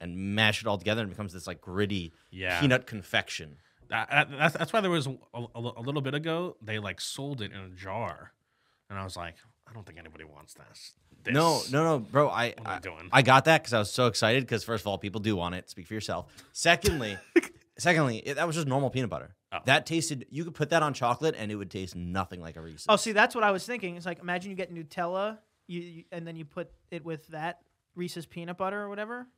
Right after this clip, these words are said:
Speaker 3: God, that sounds great. But if it's just peanut butter, then
Speaker 1: That shit they sold was just peanut butter.
Speaker 3: I think it was just branding.
Speaker 1: Branded with Reese's, yeah.
Speaker 3: Bastards, dude.
Speaker 1: Lots of companies do that.
Speaker 3: I have f-, four jars of peanut butter in the cupboards upstairs.
Speaker 1: Taco Bell does the same shit. They sell their cheese.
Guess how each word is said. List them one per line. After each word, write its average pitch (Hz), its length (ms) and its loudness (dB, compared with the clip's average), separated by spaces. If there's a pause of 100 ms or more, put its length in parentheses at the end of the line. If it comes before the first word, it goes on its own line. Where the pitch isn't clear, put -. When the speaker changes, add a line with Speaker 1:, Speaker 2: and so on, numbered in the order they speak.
(320)
Speaker 3:
God, 135 240 -14
that 135 200 -20
sounds 143 260 -16
great. 147 300 -14
But 147 180 -10
if 160 120 -14
it's 185 60 -16
just 175 160 -16
peanut 165 180 -16
butter, - 220 -20
then 160 160 -20 (140)
Speaker 1:
That 127 120 4
shit 170 160 0
they 139 120 2
sold 131 300 0
was 87 80 -8
just 92 220 -12
peanut 98 220 -10
butter. - 80 -18
Speaker 3:
I - 20 -6
think 180 120 -2
it 175 40 -6
was 156 60 -8
just 156 160 -16
branding. - 240 -10
Speaker 1:
Branded 104 320 -2
with 95 120 -8
Reese's, 104 380 -8
yeah. 90 220 -6 (120)
Speaker 3:
Bastards, 135 520 -20
dude. 143 280 -18 (500)
Speaker 1:
Lots 170 180 2
of - 40 -8
companies 190 320 -8
do 147 140 -12
that. 107 240 -12 (200)
Speaker 3:
I 185 160 -4
have 175 380 -2 (260)
f-, - 420 -20 (500)
four 170 340 -4
jars 139 360 -6
of 143 80 -18
peanut 147 200 -14
butter 123 260 -16
in 139 100 -18
the 131 60 -20
cupboards 147 340 -18
upstairs. - 460 -20 (200)
Speaker 1:
Taco 214 220 4
Bell 247 100 8
does 196 160 0
the 170 60 -6
same 185 240 -2
shit. 127 380 -2
They 123 80 -4
sell 196 200 2
their 165 140 4
cheese. 120 760 -2